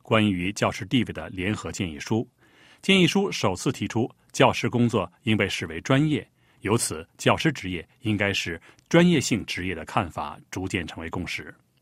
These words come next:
教科文组织总干事伊琳娜·博科娃在世界教师日到来之际发表致辞，指出，优质教育为人们带来获得更高生活水平的希望，同时也是源泉。然而，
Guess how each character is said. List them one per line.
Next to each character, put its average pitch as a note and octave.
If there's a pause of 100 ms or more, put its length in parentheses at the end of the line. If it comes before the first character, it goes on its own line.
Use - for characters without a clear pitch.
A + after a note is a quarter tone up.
(200)
教 G3+
科 G3+
文 G3+
组 C3+
织 D3+
总 A2
干 C#3
事 A#2+
伊 C3+
琳 C#3
娜· B2+
博 A2+
科 C#3+
娃 G2 (140)
在 F2+
世 F2+
界 F2+
教 F#2+
师 G#2
日 F#2
到 G#2
来 E2+
之 F#2+
际 F#2
发 G2+
表 E2+
致 C#3
辞， -
指 F#2
出， - (460)
优 D#3
质 C#3
教 F#2+
育 D#2+
为 A2+
人 G2
们 F#2+
带 G2
来 F2+ (100)
获 -
得 G#2+
更 C3
高 C#3+
生 D#3
活 B2+
水 D#2
平 E2
的 D#2
希 A2+
望， G#2 (140)
同 G#2
时 E2
也 E2
是 D#2+
源 D#2
泉。 D#2 (480)
然 G2
而， F#2+